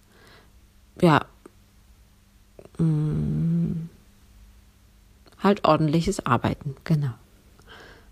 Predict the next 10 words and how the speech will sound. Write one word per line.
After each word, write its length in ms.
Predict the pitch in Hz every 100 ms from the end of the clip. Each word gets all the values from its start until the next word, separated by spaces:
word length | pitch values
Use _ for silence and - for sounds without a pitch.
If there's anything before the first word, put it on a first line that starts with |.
| -
Und 500 | - 180 170 170 - - - -
das 260 | 190 -
weiß 240 | 214 170 160
ich 100 | 180
nicht, 260 | 165 -
ob 120 | - -
das 160 | 156
jedem 240 | 147 147 156
gepasst 520 | 202 - 254 - -
hat, 200 | 226